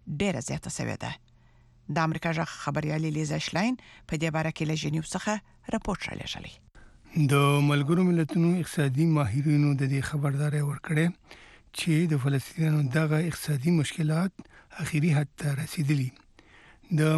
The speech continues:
Speaker 2: ملګرو ملتونو یو راپورټ وایي چې د فلسطینیانو په خاوره کې اقتصادي وده د یو فیصد نه هم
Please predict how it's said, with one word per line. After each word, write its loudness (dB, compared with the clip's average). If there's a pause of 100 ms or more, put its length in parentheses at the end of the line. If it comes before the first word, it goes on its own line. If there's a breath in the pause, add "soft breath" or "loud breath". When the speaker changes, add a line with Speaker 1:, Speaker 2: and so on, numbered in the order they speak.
Speaker 2:
ملګرو 2
ملتونو 2
یو 2
راپورټ -2
وایي 2
چې 0
د 0
فلسطینیانو 0
په -12
خاوره -2
کې -2 (460 loud breath)
اقتصادي 0
وده 0
د 0
یو 2 (100)
فیصد -2
نه -4
هم 0